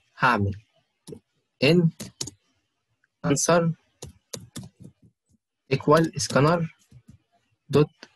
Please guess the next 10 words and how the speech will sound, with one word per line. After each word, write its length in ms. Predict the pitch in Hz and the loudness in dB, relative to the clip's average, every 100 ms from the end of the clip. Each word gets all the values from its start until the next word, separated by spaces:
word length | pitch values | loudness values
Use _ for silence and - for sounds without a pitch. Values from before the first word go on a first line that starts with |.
| - | 0
نيكست 460 | 135 131 147 - - _ - _ _ _ _ _ _ _ 127 | 0 4 0 0 -8 _ -20 _ _ _ _ _ _ _ 0
انت، 280 | 110 98 - _ _ _ _ _ _ _ _ _ _ _ | 0 -2 -6 _ _ _ _ _ _ _ _ _ _ _
تمام. 320 | 123 117 101 95 - _ _ _ _ _ _ _ _ - | 0 2 0 -4 -10 _ _ _ _ _ _ _ _ -6
هعمل 200 | - 156 | 2 4
هنا 260 | 139 117 147 | 4 4 0
اف 220 | - - - 123 | -2 -16 -4 0
الانسر 500 | 113 123 104 - 98 - - _ _ - - - _ _ _ _ _ _ _ - | 2 2 0 -4 -6 -12 -20 _ _ -18 -18 -18 _ _ _ _ _ _ _ -6
ايكوال 280 | - - 110 | -4 2 2
ايكوال 380 | 120 104 - 113 _ _ _ - | 2 -2 -6 -8 _ _ _ 0
وان، 380 | 123 160 185 | 4 6 6